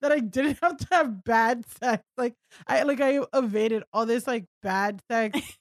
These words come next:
Speaker 1: Um, and I feel like that's one of my greatest joys in <laughs> life. I
Speaker 2: <laughs>
Speaker 1: can't believe people complain about not having, like, I get there's, like, an element of, like,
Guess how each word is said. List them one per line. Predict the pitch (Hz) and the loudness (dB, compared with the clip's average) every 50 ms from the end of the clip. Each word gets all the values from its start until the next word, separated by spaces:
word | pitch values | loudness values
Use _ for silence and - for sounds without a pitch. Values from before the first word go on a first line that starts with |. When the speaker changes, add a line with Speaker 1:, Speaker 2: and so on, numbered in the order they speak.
| _ - 466 415 - - 339 226 | _ -2 -2 -2 -2 -4 -2 2
Speaker 1:
Um, | 233 226 214 208 202 202 196 196 196 269 - | 2 4 4 4 4 2 0 -2 -4 -4 -2
and | 247 254 | 0 0
I | 254 233 | 0 0
feel | - 302 285 | 2 2 2
like | 285 262 | 2 2
that's | - 277 - - | 0 -2 0 0
one | 262 240 247 | 0 2 2
of | 254 | 2
my | 240 233 226 | 2 2 0
greatest | 220 185 175 196 196 202 208 214 214 220 185 - - - | 0 -2 -2 -2 0 0 2 2 0 0 -2 -4 -10 -6
joys | - 233 220 247 269 240 - - | -2 0 2 2 0 0 -2 -2
in | 311 | -2
<laughs> | 370 | 0
life. | 392 339 339 349 359 294 302 330 320 240 226 - 440 320 339 349 359 370 - 415 - | 2 2 4 6 6 6 6 6 4 2 2 0 0 0 0 -2 -4 -6 -6 -4 0
I | 269 311 285 | 0 0 0
Speaker 2:
<laughs> | 320 | 0
Speaker 1:
can't | - 302 285 302 294 | 0 2 2 2 2
believe | 277 339 320 320 330 320 247 | 0 -2 0 2 0 0 0
people | 311 294 247 294 285 | -2 -2 -2 -4 -6
complain | - 320 277 240 214 269 262 262 254 | -4 -4 -4 -4 -2 0 0 0 0
about | 262 220 233 220 214 | 0 0 -2 -2 -2
not | 220 220 214 220 233 | -2 0 0 2 2
having, | 247 240 240 233 - _ _ _ _ _ - | 0 0 -2 -4 -8 _ _ _ _ _ -6
like, | 277 262 349 | -4 0 0
I | 349 302 | 0 0
get | 220 196 254 269 254 | 0 0 0 0 0
there's, | - 247 247 226 | 0 -2 -2 -2
like, | 262 233 254 | -2 -2 -2
an | 254 - | -4 -4
element | - 208 226 233 233 233 233 233 | -2 -2 -2 0 0 0 0 0
of, | 233 214 196 | -2 -2 -2
like, | 220 220 220 | -2 -4 -4